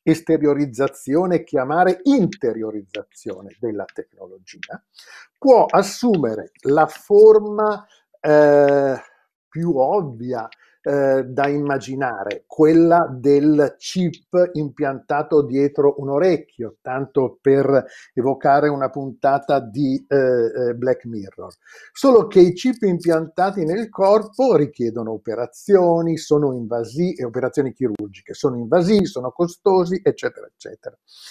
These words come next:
Per cui io qui indico una strada di interiorizzazione della tecnologia,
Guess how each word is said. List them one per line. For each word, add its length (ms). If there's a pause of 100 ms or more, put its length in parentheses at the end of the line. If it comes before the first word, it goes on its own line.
(260)
Per 180
cui 280
io 200
qui 360
indico 520
una 240
strada 480
di 220
interiorizzazione 1500
della 340
tecnologia, 920